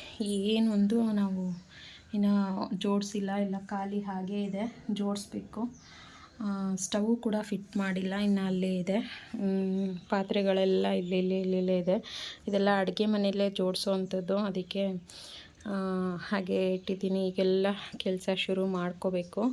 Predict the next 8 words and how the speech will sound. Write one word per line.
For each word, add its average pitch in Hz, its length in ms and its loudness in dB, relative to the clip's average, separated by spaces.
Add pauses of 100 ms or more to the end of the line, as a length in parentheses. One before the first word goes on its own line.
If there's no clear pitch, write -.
(720)
ಆ, - 20 -2 (520)
ನೋಡಿ 190 240 -2 (580)
ಹೀಗಾಗಿದೆ, 185 640 -2
ಎಲ್ಲ 185 320 0 (640)
ಅಲ್ಲಲ್ಲೇ, 190 360 0
ಅಲ್ಲಲ್ಲೇ, 185 380 2
ಅಲ್ಲಲ್ಲೇ 185 420 0
ಇದೆ 185 480 -2